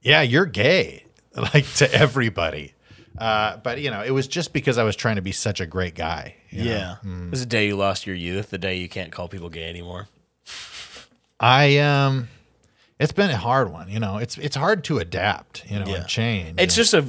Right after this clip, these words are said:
Speaker 2: it's, for a long time, it was such a very good catch-all word.
Speaker 1: Yeah, I mean, it,
Speaker 2: It's the
Speaker 1: things
Speaker 2: same
Speaker 1: get
Speaker 2: way as being like,
Speaker 1: <clears throat>
Speaker 2: "Oh, that sucks."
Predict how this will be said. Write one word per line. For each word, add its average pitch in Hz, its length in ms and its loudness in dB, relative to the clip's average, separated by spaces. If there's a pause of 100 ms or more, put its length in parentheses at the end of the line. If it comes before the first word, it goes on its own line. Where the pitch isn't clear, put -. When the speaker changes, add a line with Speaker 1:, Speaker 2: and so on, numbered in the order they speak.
(120)
Speaker 2:
it's, 156 240 6 (220)
for 165 140 2
a 156 60 8
long 170 240 2
time, 135 300 4
it 113 40 0
was 104 160 -4
such 120 200 -4
a 107 60 0
very 101 240 -2
good 95 260 -8
catch-all 92 520 -2
word. 80 380 -10 (800)
Speaker 1:
Yeah, 120 480 4
I 127 40 4
mean, 156 180 4
it, 151 120 2
Speaker 2:
It's - 60 -14
the - 80 6
Speaker 1:
things 214 200 4
Speaker 2:
same 190 120 8
Speaker 1:
get 180 60 6
Speaker 2:
way 165 60 8
as 147 80 6
being 147 160 6
like, 127 160 6 (120)
Speaker 1:
<clears throat> 110 100 -2
Speaker 2:
"Oh, 117 180 2
that 117 200 -2
sucks." - 720 -2